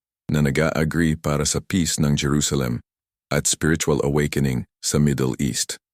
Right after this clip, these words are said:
Mag-support din ng missionary works sa Israel at Palestine. Maraming organizations na nag-serve sa Jewish people at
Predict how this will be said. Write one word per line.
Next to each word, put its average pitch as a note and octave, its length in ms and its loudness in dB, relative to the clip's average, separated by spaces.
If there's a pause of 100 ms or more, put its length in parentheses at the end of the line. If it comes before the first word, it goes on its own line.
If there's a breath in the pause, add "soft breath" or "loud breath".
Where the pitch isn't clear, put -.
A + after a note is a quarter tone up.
(360)
Mag-support F2 560 0
din D2+ 160 2
ng C2+ 160 0
missionary D2 480 0
works C#2 400 -2
sa - 100 -2
Israel C#2 460 0
at - 160 -6
Palestine. B1+ 720 -4 (480)
Maraming F#2+ 400 2
organizations D#2 920 0
na D2 140 0
nag-serve D2 480 -2
sa D2 80 -2
Jewish C#2+ 400 0
people D2 400 0
at C2+ 100 -4